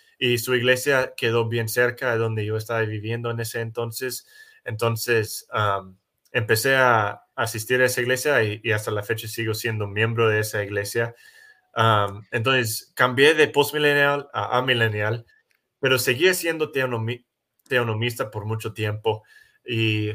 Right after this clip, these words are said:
yo <laughs> estaba discutiendo sin parar con los otros miembros de la iglesia sobre la teonomía.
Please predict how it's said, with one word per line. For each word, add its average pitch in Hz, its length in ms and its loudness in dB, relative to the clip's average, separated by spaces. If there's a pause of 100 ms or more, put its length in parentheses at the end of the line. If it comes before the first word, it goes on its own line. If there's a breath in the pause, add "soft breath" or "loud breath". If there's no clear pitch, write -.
(180)
yo 117 160 -2
<laughs> 113 40 0
estaba 131 260 0
discutiendo 123 720 2
sin 120 220 -6
parar 117 360 2
con 117 300 0
los 110 160 -4
otros 120 300 -4
miembros 123 360 -2
de 120 100 2
la 101 140 -2
iglesia 123 340 -2
sobre 110 300 -4
la 101 160 -8
teonomía. 113 680 -4